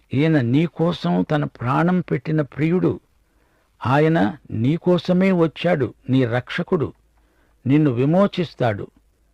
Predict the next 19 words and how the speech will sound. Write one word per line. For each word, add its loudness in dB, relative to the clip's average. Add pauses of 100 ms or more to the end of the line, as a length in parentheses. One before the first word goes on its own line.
(160)
నీవు 4
ఒక -2
పాపిగా 0
యేసు 0
దగ్గరికి -4
వస్తే -4 (640)
పరిశుద్ధుడవై 0
ఆయన్ను -2
వెంబడిస్తావు. -6 (800)
సంఘం 0
అనే 0
యేసు 0
వధువుతో 0 (580)
నీవు -2
సమైక్యమై -2 (120)
అందులో 2
భాగమైపోతావు. -4 (640)
వస్తావా, -2 (100)
రావా? -4